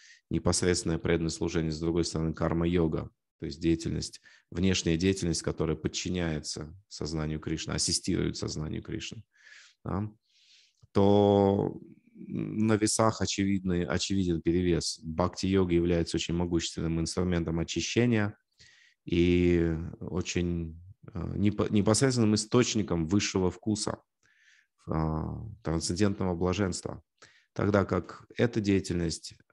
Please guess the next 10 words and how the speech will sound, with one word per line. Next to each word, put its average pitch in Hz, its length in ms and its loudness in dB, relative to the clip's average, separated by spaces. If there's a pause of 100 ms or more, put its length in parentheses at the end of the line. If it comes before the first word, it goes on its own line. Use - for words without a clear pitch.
э, 87 340 -4
представляет, 92 720 -2 (1000)
э, 95 200 0
из 90 180 -2
себя 92 500 2 (280)
очень 95 480 -4
незначительный 92 720 -2
инструмент 78 600 -4 (160)
в - 140 -20
прогрессе, - 540 -6